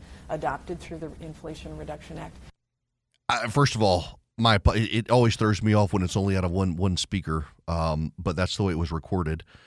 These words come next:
Speaker 2: But, y'all, there are less than six hundred thousand electric vehicles in California right now.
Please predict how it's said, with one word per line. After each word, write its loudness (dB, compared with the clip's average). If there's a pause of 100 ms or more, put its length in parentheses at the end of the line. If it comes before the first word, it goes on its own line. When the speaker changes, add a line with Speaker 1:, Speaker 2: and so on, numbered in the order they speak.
(380)
Speaker 2:
But, 2 (220)
y'all, 4 (720)
there 4
are 6
less 4
than 2
six -2
hundred 2 (100)
thousand 4 (800)
electric 2
vehicles 2
in 0
California 0
right -2
now. -8